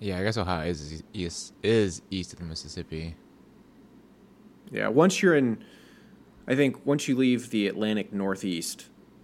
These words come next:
Speaker 2: then you're completely screwed.
Speaker 1: Yeah, pretty much. And then, uh, so it'll be a good move. I'm planning on making a decent amount of money 'cause we're doing a partial ditty, uh, 'cause we gotta tow,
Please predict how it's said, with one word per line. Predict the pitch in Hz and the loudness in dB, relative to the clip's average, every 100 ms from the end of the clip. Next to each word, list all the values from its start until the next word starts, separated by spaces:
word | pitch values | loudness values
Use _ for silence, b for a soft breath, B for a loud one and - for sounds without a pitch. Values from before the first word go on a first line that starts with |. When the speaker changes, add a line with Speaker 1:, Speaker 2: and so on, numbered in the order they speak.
| - - | -20 -20
Speaker 2:
then | - 101 101 | -6 -2 0
you're | 92 | -2
completely | - - 104 76 78 | -4 -8 -8 -6 -6
screwed. | - 67 55 - - - - - - - - - - - | -6 -6 -10 -14 -20 -20 -20 -20 -20 -20 -20 -20 -20 -12
Speaker 1:
Yeah, | - - - - - | -12 -12 -16 -20 -20
pretty | - 98 65 | -10 -10 -8
much. | 52 - - - B B B B B B - - - - | -12 -14 -20 -20 B B B B B B -20 -20 -20 -12
And | 101 | -8
then, | 92 | -6
uh, | 90 87 85 82 80 78 - - | -4 -4 -2 -4 -4 -8 -14 -20
so | - 127 | -10 -4
it'll | 143 | -2
be | |
a | |
good | 104 95 | -2 -2
move. | 80 85 85 85 | -2 -2 -2 -4
I'm | 107 - | -10 -16
planning | - 120 | -6 -2
on | 107 | 0
making | 98 95 | 0 -2
a | |
decent | 82 92 87 90 | -2 -4 -4 -4
amount | 87 | -2
of | |
money | 87 87 87 82 | -2 -2 -2 -4
'cause | - | -8
we're | 80 | -8
doing | 87 | -6
a | |
partial | 82 85 82 85 | -6 -6 -6 -6
ditty, | 85 87 82 85 85 85 82 - - | -8 -6 -4 -2 -2 -4 -8 -18 -14
uh, | 80 78 80 80 80 82 - - | -10 -8 -6 -6 -8 -10 -16 -20
'cause | - | -10
we | 98 | -6
gotta | 87 | -4
tow, | 78 - 87 87 82 82 - | -6 -4 -2 0 0 -2 -4